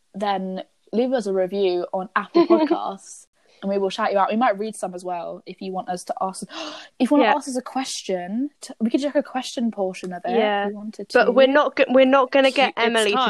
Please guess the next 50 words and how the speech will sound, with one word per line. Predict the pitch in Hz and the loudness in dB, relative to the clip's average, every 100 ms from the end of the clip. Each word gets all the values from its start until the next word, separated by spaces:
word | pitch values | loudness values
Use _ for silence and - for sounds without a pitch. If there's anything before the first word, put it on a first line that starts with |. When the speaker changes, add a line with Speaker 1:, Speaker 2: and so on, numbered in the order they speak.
| 170 | 2
Speaker 2:
say | 196 | 2
Speaker 3:
time. | 196 | 4
Speaker 2:
the | 196 | 4
name | 185 175 170 160 | 4 2 2 0
Speaker 3:
It's | 170 | -2
Speaker 2:
this | - | -4
Speaker 3:
time. | - 180 | -4 -2
Speaker 2:
time. | 196 | -2
Don't | 196 185 - | 2 2 2
worry. | 87 - 196 - - | 0 0 -2 -8 -2
Speaker 1:
No. | 220 208 208 | 2 4 2
Speaker 3:
<laughs> | 185 | 2
Speaker 1:
If | 311 285 254 247 226 | 2 2 0 0 0
you | 233 | 0
wanna | 262 285 | 0 0
ask | 254 254 240 | -2 -2 -6
a | |
question, | 233 226 233 - 294 | -8 -10 -10 -4 2
Speaker 2:
Someone | 262 262 262 | 2 4 2
Speaker 3:
That | 220 | 4
Speaker 2:
else | 208 240 | 2 0
Speaker 3:
will | 226 | 2
Speaker 2:
can | 220 | 2
Speaker 3:
not | 202 | 4
Speaker 2:
do | 180 | 2
Speaker 3:
be | |
a | - 120 - | 2 2 2
Speaker 2:
it. | 415 - - - - 330 - - - | 0 -2 -4 -2 0 -4 -2 -4 -4
<laughs> | - - | -16 -16
Speaker 1:
send | - 254 262 | 2 2 2
me, | 285 294 285 254 - | -2 -2 -4 -6 -8
um, | 214 220 220 - 240 | -8 -6 -8 -10 -8
either | 240 226 | -6 -6
messages | 233 - 254 240 - | -6 -8 -14 -14 -8
on | 220 214 | -6 -6
our, | 208 202 - - | -8 -12 -14 -12
D | 220 226 | -4 -2
M | 233 | -2
us | 233 | -4
on | 220 | -4
our | 208 202 - | -4 -4 -6
Instagram, | 202 - 190 180 180 | -10 -12 -12 -10 -10
which | 185 | -14
is | |
Two | - 190 | -6 -4
Guys, | 185 180 | -4 -6
One | 175 | -8
Gleek, | 175 170 180 - _ _ _ _ - | -6 -4 -6 -8 _ _ _ _ 0
or, | 196 190 190 | 2 2 2
like, | 185 175 | 0 -4